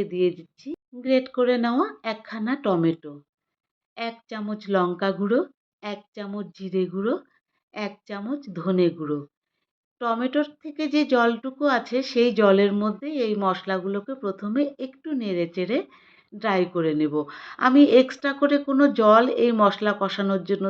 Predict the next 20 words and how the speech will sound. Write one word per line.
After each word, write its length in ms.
দিচ্ছি 380
না, 120
তার 260
কারণ 300
এরপরে 560
আমি 240
এর 200
মধ্যে 380
ডাঁটা 440
দিয়ে 240
দেব। 180
তার 200
থেকেও 400
অল্প 260
পরিমাণে 520
জল 320
বেরোবে, 460
সেজন্য 400
এক্সট্রা 380
জল 280